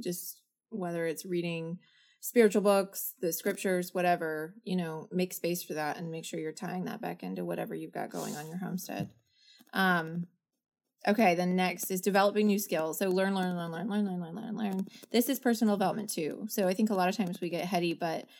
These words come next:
um, it really can come down to, like, learning something new, a new skill you can use on your homestead. Um, it could be creative, creative. I said that funny, but creative works, like, just, um,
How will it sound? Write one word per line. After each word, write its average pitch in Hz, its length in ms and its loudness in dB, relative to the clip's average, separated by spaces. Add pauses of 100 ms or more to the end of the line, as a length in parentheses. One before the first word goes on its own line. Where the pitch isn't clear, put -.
(220)
um, 165 320 0
it 185 140 0
really 226 260 6
can 233 160 2
come 190 180 2
down 175 220 2
to, 185 80 0
like, 156 180 -2
learning 160 380 -6
something 160 400 -8
new, 156 420 -6
a - 80 -8
new 175 220 2
skill 170 260 -2
you 165 140 -2
can 175 180 -4
use 156 300 -8
on - 140 -8
your 208 100 -6
homestead. 214 580 2 (320)
Um, 170 220 0
it 170 100 -4
could - 140 0
be 160 100 -4
creative, 180 720 -2 (240)
creative. - 480 -10 (160)
I 185 60 -10
said 180 180 -16
that 180 160 -10
funny, 190 160 -6
but - 160 -8
creative 190 680 -2
works, 214 480 -2
like, 156 260 -6 (100)
just, - 340 -8 (480)
um, 165 440 -6